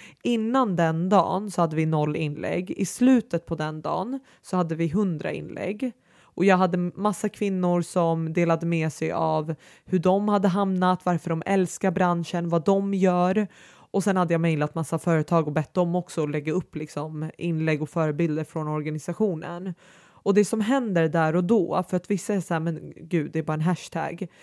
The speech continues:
Det som händer, det är att den unga tjejen som funderar på att läsa byggprogrammet, hon kan gå in på Instagram, googla eller söka på Byggbranschens kvinnor.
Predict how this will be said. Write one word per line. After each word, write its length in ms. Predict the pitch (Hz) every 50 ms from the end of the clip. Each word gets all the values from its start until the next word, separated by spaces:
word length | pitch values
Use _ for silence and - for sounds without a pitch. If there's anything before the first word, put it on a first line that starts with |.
| - - - _
Det 120 | - 190 180
som 160 | - 202 190
händer, 480 | 175 226 240 220 190 170 160 156 156
det 140 | 156 185 180
är 200 | - 180 175 165
att 260 | 170 165 165 - - - -
den 240 | 180 185 185 185
unga 380 | - - 240 233 226 247 262 240
tjejen 540 | - - 233 208 175 - - - 90 170 170
som 160 | - 180 170
funderar 320 | - 180 185 180 175 165
på 140 | 156 - 175
att 40 | 170
läsa 260 | 170 165 151 - 175
byggprogrammet, 920 | 160 160 165 147 - - 170 165 185 185 160 143 147 - 131 - - - - - - - - - -
hon 200 | - 226 240 214
kan 260 | - 233 226 202 185
gå 140 | 170 190 202
in 220 | 247 240 214 180
på 120 | 165 185
Instagram, 800 | 180 214 202 180 170 - - - - - - 67 - 175 170 170
googla 680 | 165 208 226 214 196 180 185 233 240 220 190 208 247 269 - _ _ _
eller 180 | - 185 180 175
söka 500 | - - 196 185 170 160 - - 185 170
på 120 | - 165
Byggbranschens 600 | 160 175 165 151 - 160 160 147 139 160 156 -
kvinnor. 560 | - - 170 165 175 185 180 175 190 247 294